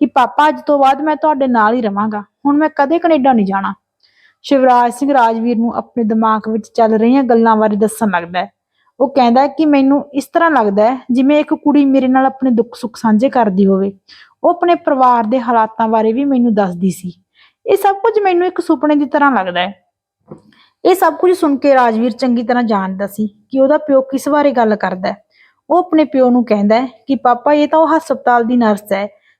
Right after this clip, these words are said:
ਜਿਹਨੇ ਤੁਹਾਡੀ ਦੇਖਭਾਲ ਕੀਤੀ ਸੀ।" ਸ਼ਿਵਰਾਜ ਸਿੰਘ ਦਾ ਸਰਗੁਣ ਨਾਲ ਮਿਲਣ ਦੀ ਜਿੱਦ ਕਰਨ ਲੱਗਦਾ ਹੈ। ਉਹ ਕਹਿੰਦਾ ਹੈ ਕਿ "ਮੈਂ ਉਹ ਕੁੜੀ ਨੂੰ ਮਿਲਣਾ ਹੈ ਜਿਹਨੇ ਮੇਰੀ ਇੰਨੀ ਸਾਂਭ ਸੰਭਾਲ ਕੀਤੀ, ਤੂੰ ਉਹਨੂੰ ਇੱਕ ਵਾਰੀ ਘਰ ਬੁਲਾ ਲੈ।" ਰਾਜਵੀਰ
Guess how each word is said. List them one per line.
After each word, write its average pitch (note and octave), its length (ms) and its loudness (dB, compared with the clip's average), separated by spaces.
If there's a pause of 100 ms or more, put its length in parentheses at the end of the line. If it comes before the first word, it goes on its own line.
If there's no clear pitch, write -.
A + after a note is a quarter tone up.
(120)
ਜਿਹਨੇ C4 200 4
ਤੁਹਾਡੀ D4 340 2
ਦੇਖਭਾਲ A#3 480 2
ਕੀਤੀ A3 340 -6
ਸੀ।" G3+ 200 -8 (460)
ਸ਼ਿਵਰਾਜ A3 460 2
ਸਿੰਘ A#3 260 -4
ਦਾ A#3 180 0
ਸਰਗੁਣ A3+ 420 -2
ਨਾਲ A3+ 140 0
ਮਿਲਣ A3 300 2
ਦੀ G#3+ 100 2
ਜਿੱਦ G#3 260 0
ਕਰਨ G3+ 260 0
ਲੱਗਦਾ D#3+ 300 -6
ਹੈ। - 60 -10 (560)
ਉਹ - 100 0
ਕਹਿੰਦਾ C4+ 320 2
ਹੈ D#4 40 4
ਕਿ F4 120 -2
"ਮੈਂ E4 120 2
ਉਹ D#4+ 180 2
ਕੁੜੀ C#4 260 2
ਨੂੰ C#4+ 140 4
ਮਿਲਣਾ G#3+ 360 4
ਹੈ F#3+ 140 -6 (220)
ਜਿਹਨੇ A#3+ 240 4
ਮੇਰੀ C#4 280 2 (140)
ਇੰਨੀ A#3+ 220 4
ਸਾਂਭ A#3 260 2
ਸੰਭਾਲ B3+ 320 -2
ਕੀਤੀ, G#3+ 320 -8 (420)
ਤੂੰ D#4+ 80 2
ਉਹਨੂੰ G4 160 4
ਇੱਕ G4+ 180 -2
ਵਾਰੀ D#4 260 2
ਘਰ E4 180 2
ਬੁਲਾ A3+ 240 0
ਲੈ।" - 160 -8 (400)
ਰਾਜਵੀਰ G#3 500 2